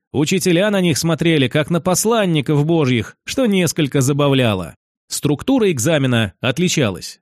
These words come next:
На этот раз нам отвели три часа. Всего пятьдесят заданий, от среднего уровня сложности до продвинутых, выходящих за рамки школьной программы. Обусловлено это было тем, что в столицу отправятся десять лучших учеников.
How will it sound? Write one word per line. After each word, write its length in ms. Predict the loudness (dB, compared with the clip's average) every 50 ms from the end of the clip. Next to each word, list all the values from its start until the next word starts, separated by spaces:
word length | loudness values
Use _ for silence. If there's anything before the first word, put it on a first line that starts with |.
| _ _ _
На 200 | -4 -2 0 0
этот 240 | 0 0 -2 -2 0
раз 200 | 0 -2 0 0
нам 160 | -2 -2 -2
отвели 360 | -2 -2 -2 0 0 0 0
три 240 | 0 0 -2 -2 0
часа. 460 | 0 -2 -2 0 0 -2 -2 -4 -8 -14 _ _ _ _ -4
Всего 240 | -2 0 0 2 2
пятьдесят 440 | 0 0 0 0 0 0 0 0 0
заданий, 520 | 0 2 2 2 2 2 2 0 -2 -4 _ _
от 220 | -4 -2 -2 0
среднего 400 | 0 0 0 2 2 2 2 2
уровня 360 | 2 2 2 2 2 2 0 0
сложности 600 | 0 0 0 2 2 2 0 0 0 0 0 0
до 120 | 0 0
продвинутых, 760 | 0 0 -2 0 0 0 2 2 0 0 0 0 -2 -2 -4 -6
выходящих 720 | -4 -2 -2 0 0 -2 0 0 0 0 0 0 0 0 0
за 160 | 0 0 2
рамки 320 | 2 2 0 0 0 -2 -2
школьной 460 | -2 -2 0 0 2 2 2 0 0
программы. 560 | 0 -2 0 0 0 0 0 -2 -4 -8 -14 _ _ _ _ _ -6
Обусловлено 720 | -4 -2 0 0 0 0 0 0 2 2 2 0 0 0
это 180 | 0 0 0
было 220 | 0 2 0 0 0
тем, 260 | 0 0 0 0 0
что 180 | 0 0 -2 -2
в 60 | -2
столицу 460 | -2 -2 -2 0 0 0 0 0 -2
отправятся 580 | -2 -2 -2 -2 0 0 2 0 0 0 -2 -2
десять 480 | -2 0 0 0 0 0 0 0 2
лучших 400 | 2 2 2 2 0 0 0 0
учеников. 720 | 0 0 2 2 0 0 0 0 0 0 0 -2 -8 -20